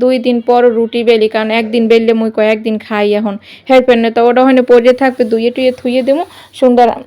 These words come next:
একেবারে কোনো ই থাকবে না, নিজের দ্বারা একটু ভালো লাগবে, ফ্রেশ থাকবে আর কি। আর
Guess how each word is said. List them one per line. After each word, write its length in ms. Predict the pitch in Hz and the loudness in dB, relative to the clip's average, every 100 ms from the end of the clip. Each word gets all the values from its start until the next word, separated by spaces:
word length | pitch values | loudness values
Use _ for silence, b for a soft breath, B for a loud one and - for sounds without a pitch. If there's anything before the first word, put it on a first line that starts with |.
| - 233 | -6 -4
একেবারে 320 | 233 233 233 233 | 0 0 0 0
কোনো 160 | 233 226 214 - 240 | -2 -2 -6 -8 -6
ই 20 | 214 | -4
থাকবে 280 | 214 185 196 185 | -6 -6 -8 -8
না, 80 | 180 b b b - | -10 b b b -4
নিজের 360 | 240 247 247 233 | 0 2 2 2
দ্বারা 140 | 269 226 | 2 2
একটু 120 | 220 208 | 0 -2
ভালো 140 | 202 226 | 0 0
লাগবে, 200 | 208 202 214 | 0 -2 0
ফ্রেশ 220 | 240 208 - - | 2 2 -2 -10
থাকবে 260 | 180 - 196 | -10 -6 -6
আর 60 | 185 | -6
কি। 80 | 185 180 B B - | -14 -18 B B -2
আর 80 | 262 | 0